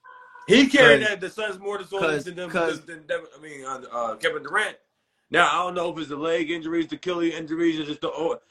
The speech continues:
Speaker 1: I don't wanna hear the O A. I don't know if, I'm just saying, I don't know if it's the injuries that's adding up, but he, he getting fatigue in the fourth quarters. K D got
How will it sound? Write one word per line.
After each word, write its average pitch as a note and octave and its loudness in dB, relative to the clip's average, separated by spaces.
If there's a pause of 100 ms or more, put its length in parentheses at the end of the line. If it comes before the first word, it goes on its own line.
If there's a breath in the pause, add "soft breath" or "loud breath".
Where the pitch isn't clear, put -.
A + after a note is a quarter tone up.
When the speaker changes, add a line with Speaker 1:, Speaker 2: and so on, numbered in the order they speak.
Speaker 1:
I C3+ -2
don't D3+ 2
wanna D#3 2
hear D#3+ 0
the C#3 -4
O D#3+ 0
A. E3+ -2
I D#3 0
don't D3+ -2
know D3+ 0
if, C3+ -14
I'm C#3+ -4
just C#3 -10
saying, C#3+ 0
I A#2+ -2
don't C#3 -2
know C3+ -4
if B2+ -10
it's A#2+ -20
the B2+ -12
injuries D#3+ 0
that's C#3+ 0 (280 soft breath)
adding D3+ 6
up, D#3+ 0
but C#3 4 (760)
he, F#3 4 (280)
he F#3 6
getting D3 2
fatigue F#3 4
in F3+ 0
the F3+ -2
fourth F3+ 0
quarters. F#3 0 (560)
K G3 4
D A3+ -2
got F3+ 2